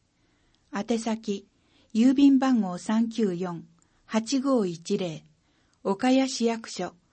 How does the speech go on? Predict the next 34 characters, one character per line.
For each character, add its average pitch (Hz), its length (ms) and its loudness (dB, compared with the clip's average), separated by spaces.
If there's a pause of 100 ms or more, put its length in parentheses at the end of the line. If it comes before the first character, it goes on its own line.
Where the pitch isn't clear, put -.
(260)
住 226 220 0
所 185 180 -10
不 165 160 -14
要。 160 300 -12 (680)
秘 269 160 2
書、 - 300 -2 (120)
広 226 280 -2
報 208 180 -2
課、 185 300 -12 (360)
広 285 280 0
報 175 160 -4
校 226 260 0
長 226 220 -4
担 208 260 -4
当、 185 300 -8 (160)
行 175 160 -6
き。 - 260 -16 (1200)
声、 233 320 -4 (840)
十 247 240 2
一 277 180 -2
月 262 240 2
の 240 100 2
ハ 226 140 -4
ガ 220 140 0
キ - 160 -16
か 196 140 -10
ら。 185 180 -14 (1800)
ケ 269 180 2
ー 285 100 -6
テ 277 100 -2
ィ 254 100 2
ー 214 40 -2
さ 180 200 -10
ん、 165 160 -14